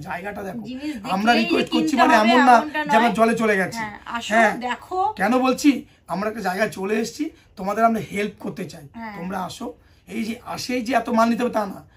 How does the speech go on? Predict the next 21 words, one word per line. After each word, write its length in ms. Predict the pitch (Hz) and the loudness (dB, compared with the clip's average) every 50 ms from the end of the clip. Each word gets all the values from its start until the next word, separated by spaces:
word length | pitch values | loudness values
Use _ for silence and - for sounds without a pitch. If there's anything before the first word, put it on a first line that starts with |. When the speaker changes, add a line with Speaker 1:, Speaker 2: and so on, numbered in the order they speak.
| _ _ _ - | _ _ _ -12
Speaker 1:
কুড়ি 160 | - 220 220 208 | -6 -4 -2 -2
হাজার, 160 | 208 208 208 202 | 0 0 -2 -2
চল্লিশ 180 | - 220 214 196 208 | -4 -8 -8 -6 -6
হাজার, 120 | 208 208 196 185 | -6 -6 -6 -8
পঞ্চাশ 180 | 190 190 190 | -10 -10 -10
হাজার 120 | 190 208 190 | -10 -10 -10
টাকা 100 | 202 190 180 | -8 -8 -8
মাল 60 | 175 170 | -10 -12
নিতে 100 | 151 156 | -14 -16
হবে 100 | 151 151 | -16 -16
না। 100 | 147 143 - _ _ _ _ | -18 -20 -20 _ _ _ _
তোমরা 140 | - 247 240 214 | -6 -2 -2 -2
অল্প 100 | 196 208 202 | -2 -4 -8
কিছু 120 | 190 208 185 147 | -10 -10 -10 -12
মাল 100 | 135 143 143 | -12 -14 -16
নাও। 100 | 131 - | -18 -20
Speaker 2:
ছোট 260 | _ - - - 262 | _ -20 -20 -16 -12
Speaker 1:
ঠিক 100 | 294 220 | -10 -8
আছে? 0 | |
Speaker 2:
থেকেই 220 | 233 - 294 311 277 | -6 -6 -6 -4 -4
বড় 100 | 247 240 | -4 -4